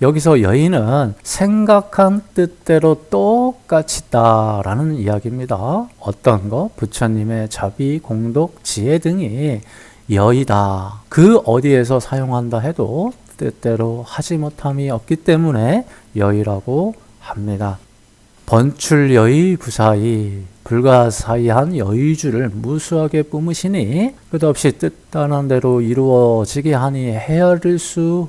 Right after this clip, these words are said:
없다. 이러한 참성품, 일심이나 참마음 불성 가운데 이를 드러내고 사를 드러냄이 비-, 비록 헤아릴 수 없어도 그 사성을, 참마음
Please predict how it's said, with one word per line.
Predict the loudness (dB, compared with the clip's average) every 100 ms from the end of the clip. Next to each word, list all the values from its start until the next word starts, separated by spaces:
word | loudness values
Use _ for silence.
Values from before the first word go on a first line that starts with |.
| -6
없다. | -8 -6 -2 -2 -2 -12 -6 2
이러한 | 4 4 2
참성품, | -2 -4 -4 -2 -2 -4 -8 -6 -6 -2
일심이나 | 0 0 -2 -2 -2 -2 -4
참마음 | -6 -6 -4 -2 0 -2
불성 | -4 -4 -2 -2 0
가운데 | 2 2 0 0 0 0 0 -4 0
이를 | 4 6 6 6
드러내고 | 2 2 2 0 -2 -2 -4 -6
사를 | -2 2 4 2 0
드러냄이 | -2 -2 -2 -4 -4 -6 -8 -12 -2
비-, | 4 6 4 2
비록 | 0 2 -2
헤아릴 | -6 -6 0 4 4 4 4
수 | 2 -2 -2 0 -2
없어도 | -4 -4 0 0 2 2 0 -2
그 | 2 4 6 2
사성을, | 0 0 0 2 0 2 0 -2 -4
참마음 | -6 -4 0 2 4 2 -2